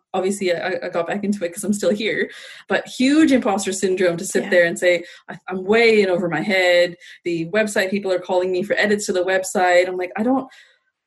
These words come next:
Speaker 1: what's the invoicing program that I use? What's the practice management software that I use?" I just wanted to, like, I just wanna help people. I didn't think about all this other stuff.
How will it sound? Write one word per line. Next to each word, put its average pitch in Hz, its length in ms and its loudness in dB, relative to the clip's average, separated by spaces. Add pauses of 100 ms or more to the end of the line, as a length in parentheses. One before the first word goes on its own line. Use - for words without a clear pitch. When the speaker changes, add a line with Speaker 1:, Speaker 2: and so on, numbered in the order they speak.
(120)
Speaker 1:
what's 254 220 2
the 233 80 0
invoicing 269 500 4
program 202 380 2
that 180 100 4
I 180 40 0
use? 170 320 0
What's 240 200 -2
the 247 200 4
practice 254 360 -4
management 254 380 2
software 208 360 0
that 185 140 0
I - 20 2
use?" 170 400 0
I 254 140 -2
just 254 240 -4
wanted 254 240 0
to, 262 100 2
like, 220 340 0
I 247 100 -4
just 262 180 -8
wanna 240 140 -2
help 254 260 -2
people. 220 320 -4
I 185 80 2
didn't 247 180 -2
think 254 160 -2
about 233 180 0
all 220 100 0
this 214 120 -4
other 220 220 2
stuff. - 500 -4